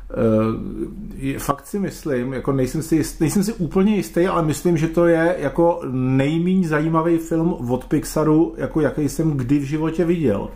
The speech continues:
Eh, a myslím, že doteď byl nejmíň zajímavý Auta dvě a tohle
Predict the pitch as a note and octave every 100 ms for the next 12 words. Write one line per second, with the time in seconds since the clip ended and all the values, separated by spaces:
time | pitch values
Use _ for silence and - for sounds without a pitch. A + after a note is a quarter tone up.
0 | - - - - - - - - - A#2
1 | A2 G#2+ G#2+ - A2 A2 A2 B2 C3+ B2+
2 | - C3+ B2+ D3 C3+ C3 D3 C#3 C3+ C#3
3 | C#3 D3 - B2 A#2+ C#3+ B2+ B2 G#2+ -
4 | A2+ A#2+ A#2+ C3 C3